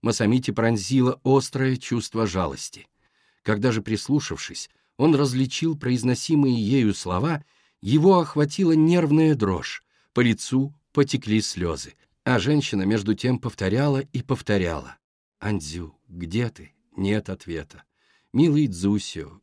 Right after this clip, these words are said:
где ты, где ты? Птенчики, далёк ваш путь. Встречу ль вас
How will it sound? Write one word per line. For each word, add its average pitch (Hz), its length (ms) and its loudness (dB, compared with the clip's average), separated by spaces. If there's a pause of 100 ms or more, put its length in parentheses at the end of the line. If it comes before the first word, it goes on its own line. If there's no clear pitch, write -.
где 90 380 -2
ты, - 200 -16
где 95 400 -4
ты? - 300 -16
Птенчики, - 800 -2 (340)
далёк 160 420 2
ваш - 280 -6
путь. - 340 -16 (280)
Встречу - 540 0
ль 73 60 -8
вас 90 480 -10